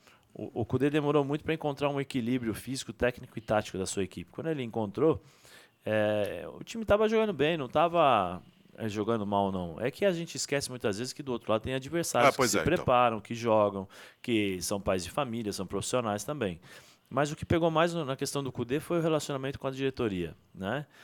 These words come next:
Speaker 1: E, e, assim, tem que dar os parabéns pra quem assinou o contrato com uma multa rescisão de, de, de multa res-, rescisória de trinta milhões, né? É,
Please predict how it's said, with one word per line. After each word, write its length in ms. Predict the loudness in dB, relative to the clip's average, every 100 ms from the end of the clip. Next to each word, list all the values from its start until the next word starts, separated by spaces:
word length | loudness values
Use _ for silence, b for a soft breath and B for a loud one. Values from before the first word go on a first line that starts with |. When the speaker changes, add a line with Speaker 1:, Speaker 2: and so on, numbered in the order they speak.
| b b
Speaker 1:
E, 320 | -4 0 2
e, 40 | 2
assim, 220 | 0 -4
tem 140 | -6
que 80 | -6
dar 100 | -2
os 100 | -2
parabéns 360 | 0 0 0 -4
pra 140 | -6
quem 140 | -6 -6
assinou 300 | -4 -4 -4
o 40 |
contrato 420 | -4 -2 0 0
com 60 | 0
uma 80 | -2
multa 260 | -2 -2
rescisão 460 | -4 -4 -8 -6 -6
de, 300 | -6 -6 -6
de, 180 | -10 -16
de 100 | -18
multa 200 | -14 -12
res-, 340 | -10 -12 -12
rescisória 560 | -10 -8 -6 -2 0 -2
de 260 | -4 -4 -6 B B _ -2
trinta 280 | 0 2
milhões, 460 | 0 0 -2 -4 -4
né? 260 | -4 -4 -6
É, 300 | -6 -6 -8